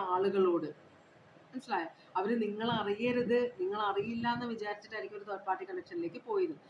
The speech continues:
നിങ്ങൾ അറിഞ്ഞു കഴിഞ്ഞു. അപ്പോ ഇപ്പൊ നിർത്തണം എന്നൊക്കെ പറഞ്ഞാൽ അവർക്ക് ദേഷ്യം വരും, സൗകര്യം ഇല്ല എന്ന് പറയും. അപ്പൊ നിങ്ങൾക്ക് ദേഷ്യമാവും. പിന്നെ അത് ഡെവലപ്പ് ചെയ്തത് ഈഗോയിലേക്ക് പോയി, പിന്നെ ഡിവോഴ്സിലേക്ക് പോകും. അങ്ങനത്തെ കുറെ സിറ്റുവേഷൻസ് ആണ് ഇവിടെ. കാരണം ഇവിടെ ടോറസ് ലിയോ കാണിക്കുന്നുണ്ട്, അല്ല, ടോറസ് ലീബ്ര.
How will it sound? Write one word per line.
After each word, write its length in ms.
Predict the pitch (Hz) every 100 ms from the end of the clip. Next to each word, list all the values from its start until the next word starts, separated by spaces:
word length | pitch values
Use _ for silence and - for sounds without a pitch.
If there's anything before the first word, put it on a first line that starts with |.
| - -
നിങ്ങൾ 180 | 254 269 262
അറിഞ്ഞു 260 | 208 202 202
കഴിഞ്ഞു. 340 | 190 156 139 139 - - - - -
അപ്പോ 180 | 269 311 233 240 - - - - -
ഇപ്പൊ 200 | - 302
നിർത്തണം 440 | 233 - 208 208 -
എന്നൊക്കെ 200 | 190 220
പറഞ്ഞാൽ 260 | 208 185 196
അവർക്ക് 200 | 170 202
ദേഷ്യം 380 | 175 175 165 190
വരും, 120 | 170
സൗകര്യം 420 | 160 202 208 247 247
ഇല്ല 100 | 180
എന്ന് 140 | 180
പറയും. 240 | 175 214 151
അപ്പൊ 120 | - 269
നിങ്ങൾക്ക് 280 | 233 233 233
ദേഷ്യമാവും. 560 | 190 160 - 311 143 143 - - -
പിന്നെ 160 | 254
അത് 120 | 277 269
ഡെവലപ്പ് 360 | 214 214 233 285
ചെയ്തത് 240 | 247 226
ഈഗോയിലേക്ക് 580 | 220 190 180 202 415 247 -
പോയി, 240 | 392 233
പിന്നെ 260 | 320 247 233
ഡിവോഴ്സിലേക്ക് 600 | 427 370 370 - 339 359
പോകും. 140 | 294 - - - -
അങ്ങനത്തെ 320 | 277 302 302 294
കുറെ 180 | 254 262
സിറ്റുവേഷൻസ് 560 | 254 - 214 226 220
ആണ് 100 | 214
ഇവിടെ. 140 | 196 196
കാരണം 240 | 196 185
ഇവിടെ 180 | 247 311 330
ടോറസ് 360 | 240 247 262
ലിയോ 280 | 247 214 220 226
കാണിക്കുന്നുണ്ട്, 520 | 196 180 196 185 185
അല്ല, 200 | - 202 214
ടോറസ് 280 | 214 - -
ലീബ്ര. 240 | 370 359